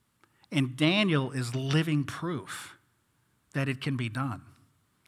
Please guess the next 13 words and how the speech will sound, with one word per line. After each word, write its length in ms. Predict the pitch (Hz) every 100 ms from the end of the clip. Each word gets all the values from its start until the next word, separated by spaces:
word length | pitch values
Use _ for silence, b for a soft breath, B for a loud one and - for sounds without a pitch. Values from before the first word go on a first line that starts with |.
| b b -
And 140 | 127
he 240 | - 247
didn't 280 | 190 123 131
have 440 | 123 139 123 117 - - -
the 160 | 127
indwelling 560 | 123 120 135 135 123 120
Holy 300 | 135 123 113
Spirit 460 | - 156 156 95 - _ -
like 200 | 127 -
you 120 | 127
and 80 | 123
I 160 | 147
do. 120 | 147